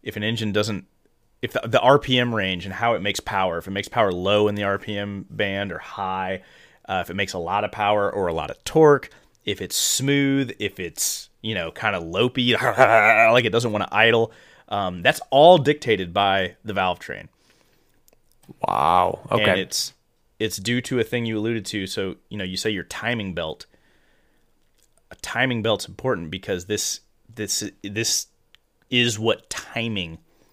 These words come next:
Speaker 1: is. And what timing is, is, you know, you got a piston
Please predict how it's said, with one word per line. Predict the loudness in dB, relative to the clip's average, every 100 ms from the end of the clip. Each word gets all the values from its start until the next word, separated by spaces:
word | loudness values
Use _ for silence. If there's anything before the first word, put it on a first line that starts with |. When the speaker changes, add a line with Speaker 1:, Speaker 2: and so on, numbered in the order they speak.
| _ -6
Speaker 1:
is. | -4 -4
And | -4
what | 0 0 -2
timing | -14 -8 -4 -2 -2 -2
is, | -6 -8 -8 -10 -14 _ -20 _ _
is, | -12
you | -4
know, | -2
you | 2
got | 2
a |
piston | 2 0 0 -2 -10